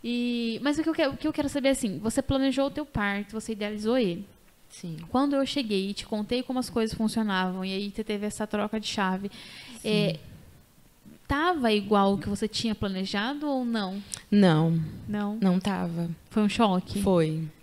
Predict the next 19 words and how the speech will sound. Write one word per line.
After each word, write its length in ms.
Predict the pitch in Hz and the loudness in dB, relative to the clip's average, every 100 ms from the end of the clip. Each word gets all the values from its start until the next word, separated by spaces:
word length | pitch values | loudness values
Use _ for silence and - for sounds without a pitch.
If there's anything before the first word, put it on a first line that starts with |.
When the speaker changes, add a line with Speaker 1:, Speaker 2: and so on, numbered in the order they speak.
| - - | -20 0
Speaker 2:
Foi 200 | 214 170 | 4 4
um 40 | |
Speaker 1:
Perdão. 220 | 185 180 | 6 6
Speaker 2:
choque. 640 | 180 170 170 392 - - - - - | 4 4 6 6 6 0 -6 -10 -8
Speaker 1:
<laughs> 0 | - | 0
Speaker 2:
Foi. 400 | 196 160 160 160 - - - - - | 2 2 2 -4 -10 -18 -16 -18 -18
Foi 240 | - 190 185 | -4 2 2
um 80 | 185 | 2
choque, 340 | 165 170 - | 2 0 -2
porque 240 | 208 - | -4 0
até 220 | 196 202 220 | 0 2 2
então 720 | 226 190 - 208 240 170 156 - - - - _ - - | 2 0 0 4 4 4 2 -6 -20 -20 -20 _ -10 -2
eu 280 | 202 180 | 0 0
tava 260 | 202 254 262 | -2 -4 -4
tranquila 480 | 330 381 539 359 403 | -2 -2 4 4 6
em 80 | 494 | 4
fazer 280 | 311 208 190 | 6 6 4
pelo 260 | 185 175 | 0 0
sus. 540 | 175 170 123 - - | -2 -4 -6 -8 -14